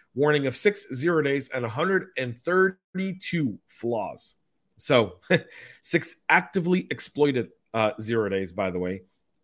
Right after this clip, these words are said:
Thirty-seven remote code execution vulnerabilities.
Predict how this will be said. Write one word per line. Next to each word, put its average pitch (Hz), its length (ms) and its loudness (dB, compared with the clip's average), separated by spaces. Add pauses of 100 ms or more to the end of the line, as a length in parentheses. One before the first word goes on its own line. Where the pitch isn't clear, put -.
Thirty-seven 185 720 2
remote 139 320 0
code 139 160 0
execution 123 640 -4
vulnerabilities. 92 720 -6